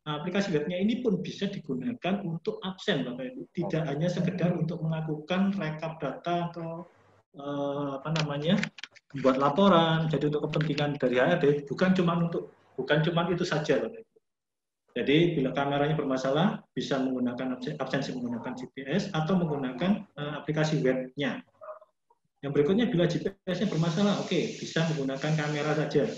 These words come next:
Speaker 1: Itu nanti tergantung kebijakan. Atau menggunakan Q R code. Nah, ini Bapak Ibu sekalian, jadi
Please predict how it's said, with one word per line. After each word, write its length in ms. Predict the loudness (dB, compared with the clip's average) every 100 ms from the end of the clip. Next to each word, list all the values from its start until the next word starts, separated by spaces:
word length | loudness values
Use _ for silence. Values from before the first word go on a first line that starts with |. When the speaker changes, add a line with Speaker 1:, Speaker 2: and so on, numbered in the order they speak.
| -10 -18 -20 -20 -14 -6
Speaker 1:
Itu 160 | 0
nanti 240 | 2 2 2
tergantung 260 | 0 -2
kebijakan. 400 | -2 -4 -6 -8 -14 -10
Atau 480 | -8 -8 -2 4 6
menggunakan 560 | 6 4 2 0 4 4
Q 140 | 4
R 120 | 0 0
code. 220 | 0 -2 -4
Nah, 80 |
ini 140 | -4 -4
Bapak 240 | -4 -8
Ibu 60 | -10
sekalian, 400 | -8 -2 2 2
jadi 480 | 2 2 2 0 -4